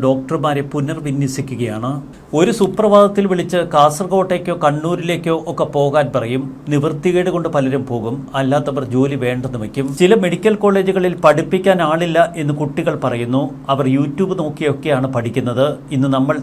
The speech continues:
തട്ടിക്കൂട്ട് സംവിധാനങ്ങളാണ് ഉണ്ടാക്കുന്നതെങ്കിൽ ഭാവിയിൽ ഇവിടെ തട്ടിക്കൂട്ട് ഡോക്ടർമാരായിരിക്കും പുറത്തു വരിക. ചുരുക്കത്തിൽ തട്ടിക്കൂട്ട് ചികിത്സയായിരിക്കും ഇനി ജനങ്ങൾക്കും ലഭിക്കുക. മെഡിക്കൽ വിദ്യാഭ്യാസത്തിൻ്റെ നിലവാരം ഇപ്പോൾ തന്നെ തീരെ കുറഞ്ഞു. പഠിച്ചു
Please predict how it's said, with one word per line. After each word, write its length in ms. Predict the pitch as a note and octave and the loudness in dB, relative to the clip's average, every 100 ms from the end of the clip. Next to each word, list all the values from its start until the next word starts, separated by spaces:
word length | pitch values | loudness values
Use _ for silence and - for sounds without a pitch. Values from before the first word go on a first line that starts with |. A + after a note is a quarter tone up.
| C#3 | -2
തട്ടിക്കൂട്ട് 560 | C#3 - F#3 F#3 - F3+ D#3 | -2 0 -2 0 -2 -4 -4
സംവിധാനങ്ങളാണ് 760 | D3 D3+ D#3 D3+ D3+ C#3+ C#3+ C3+ D#3+ | -4 0 0 0 0 0 -2 -8 -4
ഉണ്ടാക്കുന്നതെങ്കിൽ 680 | C3+ C#3+ C#3+ D3 D3 C#3+ C3+ C3 | 2 2 2 0 -2 -2 -4 0
ഭാവിയിൽ 360 | C#3 C3 D3+ D3+ | 0 0 -2 -4
ഇവിടെ 180 | C3+ C#3 C#3 C#3+ | -2 -2 -2 -4
തട്ടിക്കൂട്ട് 460 | C3 E3+ E3+ E3 D3 | -4 -6 -6 -4 -4
ഡോക്ടർമാരായിരിക്കും 920 | C3 B2+ D#3+ C#3+ D3+ C#3 C3+ C3 C3+ A2+ B2 | -4 -6 -6 -2 -2 0 -2 -4 -6 -6 -6
പുറത്തു 260 | A2+ C3+ A2 | -6 -4 -4
വരിക. 200 | G#2 A#2+ D3 - - - - | -2 -4 -4 -8 -18 -8 0
ചുരുക്കത്തിൽ 460 | F3 G3 A3 G#3+ G3 - | 2 4 2 2 0 2
തട്ടിക്കൂട്ട് 600 | E3 - G#3 G#3 G#3 G#3 - | 2 2 -2 0 0 0 0
ചികിത്സയായിരിക്കും 800 | E3+ F3+ - G3 E3 D#3+ D3+ D#3+ - | 0 -2 0 2 4 0 -4 -6 -4
ഇനി 120 | D#3+ C3+ | -2 2
ജനങ്ങൾക്കും 540 | D3 C3+ D3+ E3+ E3+ D#3 A#2+ | 4 2 0 -4 -4 -4 -2
ലഭിക്കുക. 400 | A#2+ B2 B2+ B2 C#3+ C#3 - - C3+ | -2 0 0 0 0 -4 -16 -8 0
മെഡിക്കൽ 340 | C#3 C3 F3+ E3+ | 0 2 -2 -4
വിദ്യാഭ്യാസത്തിൻ്റെ 840 | D#3+ E3+ E3+ E3+ D#3 - - D3+ C#3+ | -2 0 0 0 -2 -4 -6 -4 -2
നിലവാരം 460 | C#3 C#3 D3 D3 C#3 - D3+ | 2 4 4 2 -2 -6 -6
ഇപ്പോൾ 240 | C3+ F3+ F3 | -2 0 0
തന്നെ 160 | E3 D3+ - | 0 -4 -2
തീരെ 240 | C3 C3+ C3+ | 0 2 0
കുറഞ്ഞു. 320 | C3 A2 A#2+ D3+ - - - - - | -2 -4 -4 -4 -8 -16 -20 -6 2
പഠിച്ചു 320 | C#3 C#3+ D3 | 2 2 -2